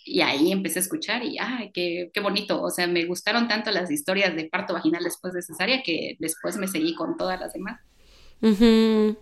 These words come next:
Speaker 2: Ay, qué lindo, qué lindo saber que te acompañaron esas historias.
Speaker 1: Sí, mucho, mucho, y créeme que las esperábamos y las seguimos esperando cada semana.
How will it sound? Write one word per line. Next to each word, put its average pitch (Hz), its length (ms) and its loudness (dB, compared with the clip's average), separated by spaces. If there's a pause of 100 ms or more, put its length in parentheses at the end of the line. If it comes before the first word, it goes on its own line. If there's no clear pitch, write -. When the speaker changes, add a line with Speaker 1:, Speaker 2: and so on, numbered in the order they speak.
Speaker 2:
Ay, 233 200 2
qué 254 140 0
lindo, 233 480 4
qué 220 160 4
lindo 208 260 2
saber 196 360 4
que 196 100 -2
te 196 100 -2
acompañaron 175 640 0
esas 175 200 -6
historias. 175 640 -6 (360)
Speaker 1:
Sí, 262 160 0
mucho, 240 400 2
mucho, 214 340 -4
y 196 300 -2 (300)
créeme 214 320 4
que 180 100 2
las 156 280 2
esperábamos 208 640 2
y 175 40 0
las 160 140 0
seguimos 185 380 -2
esperando 170 440 -4
cada 175 180 0
semana. 190 560 4